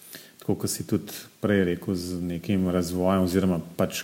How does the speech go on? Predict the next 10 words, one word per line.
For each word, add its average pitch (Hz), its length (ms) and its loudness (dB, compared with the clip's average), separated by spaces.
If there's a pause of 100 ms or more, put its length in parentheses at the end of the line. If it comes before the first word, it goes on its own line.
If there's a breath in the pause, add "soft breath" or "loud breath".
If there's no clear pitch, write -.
(120)
koliko 98 320 4
daleč 92 440 4
je 90 60 -2
ta 95 180 2
implementacija 90 800 2
bima 92 320 0
na 85 120 -2
nekem 85 440 -2 (720 loud breath)
projektu 98 540 4
ali 87 180 2